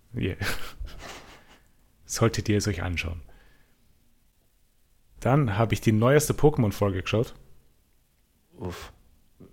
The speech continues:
Speaker 2: Wie, schaust du Pokémon noch nach
Speaker 1: Nein, ich
Speaker 2: Indigo League?
Speaker 1: verfolg es, aber die musste ich schauen. Und
Speaker 2: Wieso?
Speaker 1: Spoiler ab hier für alle, die Pokémon schauen wollen, weil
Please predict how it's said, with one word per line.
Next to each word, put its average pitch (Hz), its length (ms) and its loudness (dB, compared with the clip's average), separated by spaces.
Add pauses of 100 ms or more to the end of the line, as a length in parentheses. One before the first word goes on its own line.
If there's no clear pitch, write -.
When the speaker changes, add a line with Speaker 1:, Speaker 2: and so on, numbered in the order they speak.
Speaker 2:
Wie, 95 320 -2
schaust 92 520 0
du 185 60 2
Pokémon 151 640 0
noch 156 260 -2
nach 95 460 0
Speaker 1:
Nein, 135 280 6
ich 139 160 4
Speaker 2:
Indigo 151 120 2
League? 139 60 6
Speaker 1:
verfolg 139 680 2 (140)
es, - 460 -2 (120)
aber 117 280 6
die 135 260 4
musste 127 440 4
ich - 160 0
schauen. 98 400 0 (800)
Und 117 340 2
Speaker 2:
Wieso? 104 380 2
Speaker 1:
Spoiler 135 640 4
ab 117 200 2
hier 123 440 6
für 107 400 2 (240)
alle, 120 300 4
die 110 380 0 (880)
Pokémon 104 640 4
schauen 110 560 4
wollen, 98 380 0
weil 95 280 0